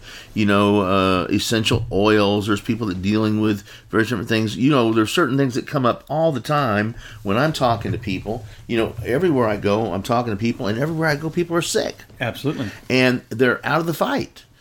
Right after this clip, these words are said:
Speaker 1: And oftentimes I'm talking about things like oregano oil or,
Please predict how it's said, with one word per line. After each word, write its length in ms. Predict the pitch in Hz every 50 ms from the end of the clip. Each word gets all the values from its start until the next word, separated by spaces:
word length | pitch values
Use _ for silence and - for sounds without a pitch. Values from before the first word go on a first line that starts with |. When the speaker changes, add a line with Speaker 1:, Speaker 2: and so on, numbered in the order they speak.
| _ _ _ _ -
Speaker 1:
And 360 | 113 120 123 123 123 120 120
oftentimes 720 | 113 113 123 - 147 139 123 139 131 123 127 123 123 120 117
I'm 200 | 123 117 123 123
talking 340 | - 131 120 123 - 127 107
about 300 | 107 107 104 101 - -
things 400 | 117 110 107 110 110 104 95 101
like 580 | 98 98 98 98 98 95 90 - - - - _ _ - - - _ _ -
oregano 640 | - 85 90 92 98 113 120 120 123 117 117 117 113
oil 1080 | 92 110 117 117 117 117 113 113 113 110 107 107 107 107 110 107 110 107 107 101 87 -
or, 480 | - 78 78 80 80 80 78 73 -